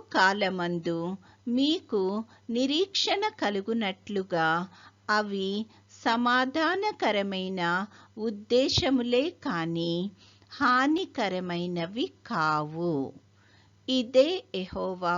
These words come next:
వాక్కు. ఇర్మియా ఇరవై తొమ్మిది పదకొండు.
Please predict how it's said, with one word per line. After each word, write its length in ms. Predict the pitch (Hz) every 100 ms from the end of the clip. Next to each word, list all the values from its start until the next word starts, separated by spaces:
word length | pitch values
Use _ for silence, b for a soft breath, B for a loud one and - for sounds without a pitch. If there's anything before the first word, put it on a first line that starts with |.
| 185
వాక్కు. 540 | 165 160 165 _ 196 165 139 139 _ b b b _ -
ఇర్మియా 640 | 285 359 381 359 220 160 165 214 b b _
ఇరవై 380 | 254 262 349 359 349
తొమ్మిది 580 | 208 170 170 165 160 160 170 190 b b _
పదకొండు. 800 | 233 180 165 165 156 139 147 156